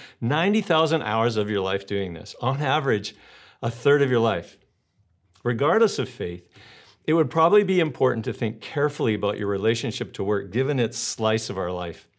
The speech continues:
And for those who are Christ followers, it would be wise to think about the impact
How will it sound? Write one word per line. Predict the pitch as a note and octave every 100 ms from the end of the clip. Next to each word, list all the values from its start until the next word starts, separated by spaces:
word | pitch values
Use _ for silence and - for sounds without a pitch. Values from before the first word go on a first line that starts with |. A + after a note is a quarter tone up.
| _ - - - C3
And | B2+
for | C3
those | D#3 G#3
who | G#3+ E3
are | B2 A2
Christ | - D3 F3 -
followers, | G#2+ F#2 F2 G2 - E3+
it | G#3+
would | G3+
be | A3
wise | D3 C3 D#3 E3+
to | F3
think | - B2
about | A2 G#2+ G2
the | A2+ -
impact | C3 E3 F3 E3 F3 -